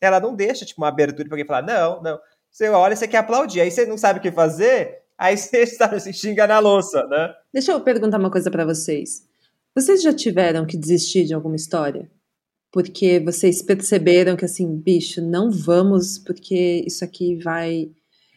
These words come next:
Speaker 2: deixar a comunidade, não só a sua comunidade, mas como vocês já têm essa plena noção, muitas vezes fura essa bolha de milhões de pessoas que já acompanham vocês, mas a gente sabe que tem muita gente na internet que não necessariamente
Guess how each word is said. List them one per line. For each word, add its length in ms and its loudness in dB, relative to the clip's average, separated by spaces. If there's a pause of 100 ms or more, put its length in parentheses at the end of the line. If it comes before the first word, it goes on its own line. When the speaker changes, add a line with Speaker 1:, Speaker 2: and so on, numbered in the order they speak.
(140)
Speaker 2:
deixar 680 0
a 180 -2
comunidade, 840 0
não 180 2
só 160 -2
a 40 0
sua 240 -2
comunidade, 520 0
mas 140 -4
como 180 0
vocês 300 0
já 80 0
têm 300 -2 (340)
essa 200 -4
plena 380 2
noção, 460 0
muitas 260 -4
vezes 340 -4 (380)
fura 460 2
essa 200 -2
bolha 480 2
de 160 -4
milhões 320 2
de 60 -12
pessoas 260 -6
que 100 0
já 260 -2
acompanham 480 0
vocês, 360 -4
mas 100 -2
a 40 0
gente 120 -4
sabe 220 -8
que 80 -20
tem 100 -2
muita 420 2
gente 300 -2
na 60 -6
internet 640 -6
que 180 -10
não 220 0
necessariamente 800 -2